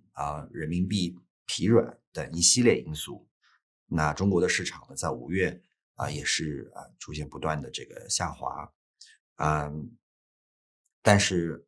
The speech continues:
我觉得就是站在这个时点和，和这个估值，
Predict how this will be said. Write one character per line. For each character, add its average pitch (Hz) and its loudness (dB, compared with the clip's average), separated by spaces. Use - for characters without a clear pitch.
我 - -18
觉 80 -8
得 76 -4
就 76 -8
是 76 -10
站 101 4
在 85 -2
这 117 -4
个 - -4
时 - 0
点 90 -4
和， 76 -4
和 85 0
这 101 2
个 - 0
估 87 -8
值， 76 -6